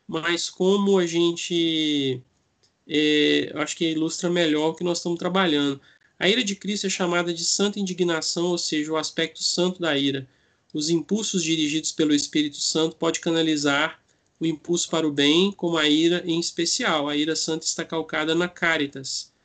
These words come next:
Assim como Cristo no episódio do templo,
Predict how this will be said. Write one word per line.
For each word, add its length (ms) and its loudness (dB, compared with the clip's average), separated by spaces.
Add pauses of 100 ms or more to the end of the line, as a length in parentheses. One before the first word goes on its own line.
(340)
Assim 280 0
como 240 0
Cristo 520 0
no 120 2
episódio 520 0
do 120 -4
templo, 540 0